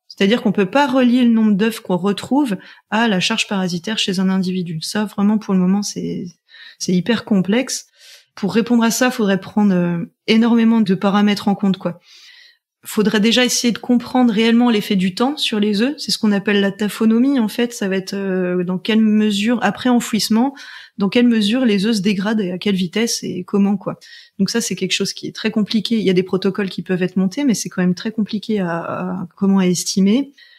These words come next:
On sait qu'il y a certains œufs qui sont plus fragiles, donc on sait qu'il y en a, on retrouvera moins, ça c'est sûr. Ce qui est le cas, par exemple, pour, euh, Enterobus, donc l'oxure. C'est un parasite qui est très commun, euh, qu'on retrouve actuellement, euh, même en France, euh, assez souvent, hein.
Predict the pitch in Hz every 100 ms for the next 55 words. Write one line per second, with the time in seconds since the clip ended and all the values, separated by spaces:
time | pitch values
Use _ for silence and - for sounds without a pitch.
0 | _ - _ _ - 202 - 269 233 -
1 | 220 - 214 240 - 180 170 156 170 165
2 | 214 302 190 160 190 185 185 175 - 254
3 | 247 220 220 214 - 185 190 214 - -
4 | 202 180 180 - 185 196 269 - - 196
5 | 180 165 - 262 - _ - - _ _
6 | _ - 233 208 294 311 226 202 233 254
7 | 233 190 185 180 170 202 - 247 208 185
8 | - - 196 - 226 208 233 190 180 -
9 | _ _ - 180 170 185 185 226 - 180
10 | - 247 - 214 208 240 202 165 170 -
11 | 180 165 - 214 180 165 - 180 170 208
12 | 220 180 170 170 180 175 165 - 202 -
13 | 180 170 - - - _ 185 - 190 202
14 | 196 285 240 269